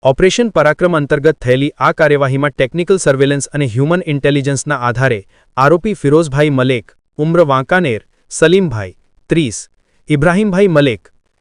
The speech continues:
વાંકાનેર, આસિફ ખાન મહેબૂબ ખાન પઠાણ, ધુળેટા, ઉમરેઠ, ને ઝડપી પાડ્યા. અત્રે ઉલ્લેખનીય છે કે સલીમભાઈ અને આસિફ ખાન સામે વડોદરા છાની પોલીસ સ્ટેશનમાં પણ ગુના નોંધાયેલા છે.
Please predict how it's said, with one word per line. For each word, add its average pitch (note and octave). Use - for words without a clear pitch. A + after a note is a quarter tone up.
વાંકાનેર, D3
આસિફ D#3
ખાન F#3
મહેબૂબ D3
ખાન E3
પઠાણ, C#3
ધુળેટા, B2
ઉમરેઠ, D#3+
ને D3+
ઝડપી C3+
પાડ્યા. G2+
અત્રે G3
ઉલ્લેખનીય F#3+
છે F3+
કે F#3+
સલીમભાઈ F3
અને F#3
આસિફ C3+
ખાન D3
સામે D3+
વડોદરા C#3
છાની C#3+
પોલીસ C#3
સ્ટેશનમાં C#3
પણ E3+
ગુના C3
નોંધાયેલા A2
છે. -